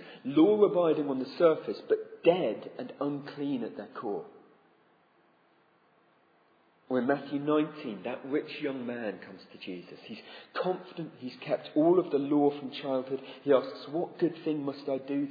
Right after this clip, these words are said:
to inherit eternal life?" And he goes away sad, because with one instruction, Jesus shows him that despite his rigid law-keeping, he values his money more highly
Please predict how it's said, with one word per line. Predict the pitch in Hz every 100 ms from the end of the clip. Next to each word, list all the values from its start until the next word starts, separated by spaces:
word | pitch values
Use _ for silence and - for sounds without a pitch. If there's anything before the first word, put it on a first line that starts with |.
| -
to |
inherit | 107 143 160 156 139
eternal | - 160 135 117
life?" | 113 113 - - - - - _
And | 131
he | 135
goes | 135 170 214
away | 180 143 135 -
sad, | 127 98 82 82 - - _ _ _ _ _ _ _ _ _ _ _ _ _ _
because | 117 135 131
with | 127
one | 123 143 190 196
instruction, | - 139 - 151 - - - -
Jesus | - 113 123 - -
shows | 139 139 131 -
him | 90 -
that | - -
despite | 113 - - 151 - -
his | 127 110
rigid | 123 147 165 147
law-keeping, | 107 131 139 - - - - - - 151 _ _ - _
he | 147
values | 143 143 143 131 -
his | 123 131
money | 131 151 139 87
more | 95 107 127
highly | 131 - 120 117 87